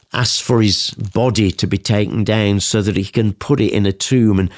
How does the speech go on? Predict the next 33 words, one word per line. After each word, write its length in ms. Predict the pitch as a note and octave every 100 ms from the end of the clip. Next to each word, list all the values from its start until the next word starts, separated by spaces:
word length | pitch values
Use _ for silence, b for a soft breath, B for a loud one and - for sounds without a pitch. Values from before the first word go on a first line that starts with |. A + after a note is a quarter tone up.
| B B B -
and 160 | B2
Mary 260 | C#3 C#3 C3
Magdalene 600 | B2+ C#3 C3+ B2 A2 G#2
and 140 | G#2+
Mary, 260 | A#2+ B2+ B2
the 120 | -
mother 320 | G#2+ A2+ G#2+
of 120 | G#2+ F#2+
Jesus. 520 | A#2 A#2 G#2+ G2 -
And 140 | G2 B B B
what 360 | - C3 E3+ F#3+
we 160 | D#3+ D#3
are 40 |
left 380 | C#3 E3 F#3 -
with 200 | C#3+ A2+
at 120 | -
the 160 | A2+ G#2+
end 160 | G#2+
of 60 | G#2
the 60 |
gospel 420 | G2+ G#2 - A#2 A#2
are 40 |
these 340 | C3 A#2+ G#2+ - b b b b _
faithful 680 | - - G#3 F#3+ - E3+ B2
few, 440 | - F3 F3+ C3
and 100 | A#2
it 80 | -
is 160 | G#3
a 60 | A3
few, 460 | - G#3+ A#3+ - _ _ _ _ _ _ _ _ _
these 200 | - E3+
faithful 520 | - F#3+ G#3+ - D#3+ B2
few, 500 | - F#3+ G3 F2+